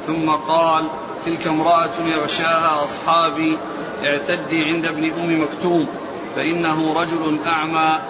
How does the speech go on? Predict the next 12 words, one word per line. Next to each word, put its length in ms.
تضعين 540
ثيابك، 760
فإذا 440
حللت 380
فآذنيني". 920
قالت: 460
فلما 420
حللت 400
ذكرت 400
له 480
أن 300
معاوية 500